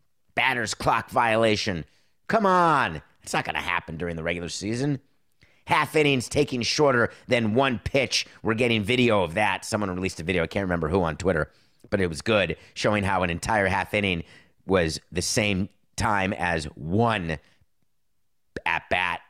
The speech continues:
or one pitch from a pitcher. I can't remember who. Doesn't matter. It's been three, four games. Here's what you should be focused on.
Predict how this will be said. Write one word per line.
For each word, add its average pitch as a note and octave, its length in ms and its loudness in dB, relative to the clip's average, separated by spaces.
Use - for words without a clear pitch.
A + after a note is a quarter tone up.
or D#2 80 -4
one E2+ 260 -2
pitch - 480 -2
from D#2 220 -8
a C#2+ 120 -8
pitcher. - 360 -8
I D#2 80 -6
can't E2+ 160 -6
remember D#2 220 -6
who. F2 120 -4
Doesn't D2+ 280 -8
matter. C2 280 -10
It's - 100 -20
been C3+ 160 0
three, A#2+ 220 -2
four G#2 240 0
games. E2 480 -4
Here's C#3+ 260 2
what G2+ 220 0
you E2 120 -8
should A#2 240 2
be E2 80 0
focused - 420 -10
on. - 180 -12